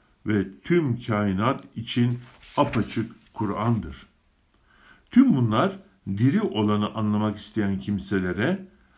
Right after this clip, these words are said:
hakikatleri açıklayıp uyarmak içindir. Ve hakikatleri görmemezlikten gelip örtenlerin üzerine de haktır bu sözler. Onları nasıl halk ettiğimizi bakıp da görmezler mi?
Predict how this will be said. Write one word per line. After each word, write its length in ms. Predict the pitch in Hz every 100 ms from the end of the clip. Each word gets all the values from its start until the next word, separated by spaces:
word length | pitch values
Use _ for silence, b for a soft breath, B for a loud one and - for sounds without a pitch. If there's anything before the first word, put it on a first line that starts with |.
| B
hakikatleri 720 | - 127 - 117 117 113 117 107
açıklayıp 640 | 107 - 117 110 110 104 -
uyarmak 560 | 107 98 95 101 143
içindir. 600 | 104 - 90 76 76 - - _ _ _ _ _ -
Ve 400 | 85 107 151 165 B -
hakikatleri 1000 | 107 - 117 117 113 - 117 113 120 - -
görmemezlikten 1080 | 110 117 131 123 117 113 101 113 - 139 139
gelip 300 | 117 107 -
örtenlerin 760 | 107 101 117 107 104 101 104
üzerine 640 | 101 98 92 92 90 92 135
de 300 | 147 165 - b b b b _
haktır 720 | - 156 180 - - 85 - -
bu 80 | 87
sözler. 560 | - 87 80 85 82 - - _ b b b b b b b b b b _
Onları 520 | 151 170 175 180 165 - -
nasıl 400 | 151 180 170 117 -
halk 380 | - 143 147 -
ettiğimizi 640 | 110 - 110 107 95 95
bakıp 340 | 107 - 120 -
da 80 |
görmezler 680 | 95 98 92 95 87 90 101
mi? 260 | 113 87